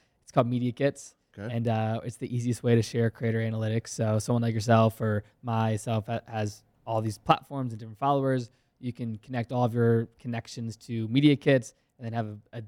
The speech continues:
Speaker 1: place where you can display all of your multi cross-platform analytics in one place, and they're forever up to date. So when you're pitching a brand or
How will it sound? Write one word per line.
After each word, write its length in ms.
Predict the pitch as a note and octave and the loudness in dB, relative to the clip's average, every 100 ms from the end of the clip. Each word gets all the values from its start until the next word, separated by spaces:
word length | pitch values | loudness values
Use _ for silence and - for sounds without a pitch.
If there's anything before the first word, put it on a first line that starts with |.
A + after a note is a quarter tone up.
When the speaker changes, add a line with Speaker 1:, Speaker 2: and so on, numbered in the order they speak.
| _ | _
Speaker 1:
place 280 | - B2 A#2 | -2 0 0
where 80 | A#2+ | 0
you 80 | A2+ | -2
can 180 | - A2 | -2 -6
display 520 | A2 - - A#2 A2+ | -6 -10 -10 -6 -4
all 220 | G#2+ A#2 A#2 | -2 0 0
of 100 | A#2+ | 0
your 120 | A#2 | -2
multi 520 | A2 A#2 A#2 A#2+ A2+ | 0 -2 -2 -6 -8
cross-platform 640 | - A#2 A2 A#2+ - - A2+ | -6 -4 -4 -4 -6 -6 -6
analytics 460 | G#2+ A2 A#2+ - | -4 0 0 0
in 60 | A2+ | -4
one 120 | A2 | -4
place, 380 | A#2 A#2 C#3 - _ _ | 0 4 4 4 _ _
and 140 | - A#2 | -6 -4
they're 80 | A2+ | -2
forever 380 | B2 A#2 A2+ | 2 4 4
up 100 | A#2 | 0
to 100 | - | -4
date. 260 | A2 A#2 C3 | -4 0 2
So 100 | A#2+ | 0
when 100 | A#2 | -2
you're 80 | A#2 | 0
pitching 320 | D3+ D3+ C#3 | -2 2 2
a 20 | |
brand 560 | A#2 B2 A#2+ A#2+ A#2+ A2 | 6 6 6 2 2 0
or 200 | A2 | 0